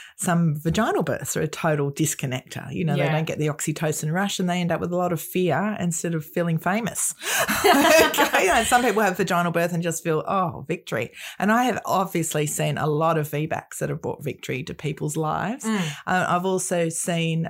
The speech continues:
Speaker 1: people perhaps consider V bac when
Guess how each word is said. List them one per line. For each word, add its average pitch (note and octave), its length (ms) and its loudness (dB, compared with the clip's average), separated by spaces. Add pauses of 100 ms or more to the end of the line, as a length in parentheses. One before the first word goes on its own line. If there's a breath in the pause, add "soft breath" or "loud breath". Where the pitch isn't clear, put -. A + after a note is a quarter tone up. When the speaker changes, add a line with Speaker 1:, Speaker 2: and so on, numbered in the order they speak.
Speaker 1:
people E3+ 360 -2
perhaps - 800 -4 (600 loud breath)
consider A#3+ 600 2
V E3 260 2
bac D#3 400 -2
when F3 360 0